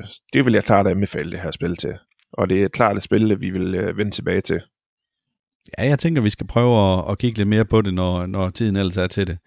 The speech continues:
Speaker 2: Men vores gennemsnit, i hvert fald det, jeg nåede frem til, det landede på, øh, otte komma fem ud af ti.
Speaker 1: Ja, og jeg lander cirka ni.
Speaker 2: Ja.
Speaker 1: Øh,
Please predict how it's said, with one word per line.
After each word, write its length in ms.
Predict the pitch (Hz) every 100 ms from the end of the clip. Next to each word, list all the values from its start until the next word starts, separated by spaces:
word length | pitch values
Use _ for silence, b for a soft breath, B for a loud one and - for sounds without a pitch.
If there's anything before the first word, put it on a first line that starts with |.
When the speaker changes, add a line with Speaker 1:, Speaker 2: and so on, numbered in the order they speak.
| B B B B B
Speaker 2:
Men 340 | 107 98 92 - _ _ -
vores 240 | 101 98
gennemsnit, 580 | 156 180 - 135 - - _ _ _ _ _ _ _ -
i 60 |
hvert 140 | 101 95
fald 220 | 104 101
det, 180 | 113 117
jeg 120 | 135
nåede 180 | 131 104
frem 240 | 117 117
til, 220 | 107 101
det 120 | 123 113
landede 300 | 110 120 -
på, 360 | 98 92 90
øh, 200 | 87 85 - _
otte 260 | 120 131
komma 200 | - 98 87
fem 260 | 120 113
ud 120 | 110
af 60 | 95
ti. 320 | - 120 - _ _ _ _ _ _ _ B B B B B B _
Speaker 1:
Ja, 260 | 90 90 90
og 120 | 90
jeg 140 | 110
lander 240 | 107 113 110
cirka 320 | - 117 98
ni. 340 | 98 98 - B B _ _ _ _ _ _ _ _ _ _ - -
Speaker 2:
Ja. 80 | 90
Speaker 1:
Øh, 180 | 76